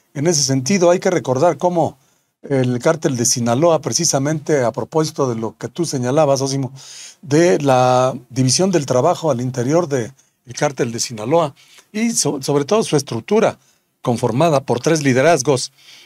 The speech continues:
con estructuras propias que se coordinan entre sí. Por una parte tenemos a Ismael Zambada García, el Mayo, el de los hijos de Joaquín Guzmán Loera, el Chapo, conocido como los Chapitos, del cual,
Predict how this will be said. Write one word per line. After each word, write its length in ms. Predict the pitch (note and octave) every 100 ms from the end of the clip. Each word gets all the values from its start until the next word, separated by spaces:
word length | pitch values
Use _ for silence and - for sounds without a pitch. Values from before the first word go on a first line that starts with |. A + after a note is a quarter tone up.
| _ _ _ -
con 160 | D3
estructuras 520 | C#3 C#3 B2+ F#3 E3
propias 400 | - F3+ C#3+ D3+
que 120 | - -
se 160 | C3
coordinan 460 | C3+ B2 F3+ E3 B2+
entre 220 | A2+ A2
sí. 320 | - G3+ D#3 - - - _ _ _ _ _ _ _ _
Por 160 | C3+ C#3
una 240 | F#3 D#3+
parte 320 | F3 F3 F3
tenemos 600 | D#3+ B2+ D#3+ E3 E3 - -
a 320 | C#3 F3+ C4 -
Ismael 500 | A2+ C3 F3 E3+ - - D#4 - _ _
Zambada 500 | - B2 B2 D#3 E3+
García, 440 | B2 G#2+ - E3 A2
el 80 | G#2
Mayo, 440 | E3+ E3 C#3+ C#3 - _ _ _ _ _ _ _ -
el 140 | C3+ C3
de 100 | C3
los 220 | B2+ G3+
hijos 260 | F#3+ E3
de 60 | C3+
Joaquín 380 | - A#2+ F#3+ F3+
Guzmán 280 | C3 D#3+ D3+
Loera, 240 | E3 D#3
el 120 | G#2+
Chapo, 340 | - E3 D3+ B2
conocido 480 | A2 G#2+ F3 D#3
como 180 | D3+ A#2
los 160 | A2 G2+
Chapitos, 520 | A#2+ F3+ F#3+ D3+ - - - _
del 240 | B2 A#2 G#2+
cual, 280 | C#3+ D3+